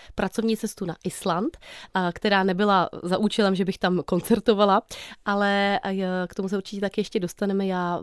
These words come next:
právě vedu online kurzy a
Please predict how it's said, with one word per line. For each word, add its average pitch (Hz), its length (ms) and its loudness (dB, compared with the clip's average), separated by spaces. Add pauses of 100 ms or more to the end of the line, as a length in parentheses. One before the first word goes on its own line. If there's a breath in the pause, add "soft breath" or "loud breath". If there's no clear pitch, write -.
právě 180 240 -4
vedu 185 260 -2 (180)
online 185 300 -2
kurzy 196 460 -2 (340 loud breath)
a 170 300 -2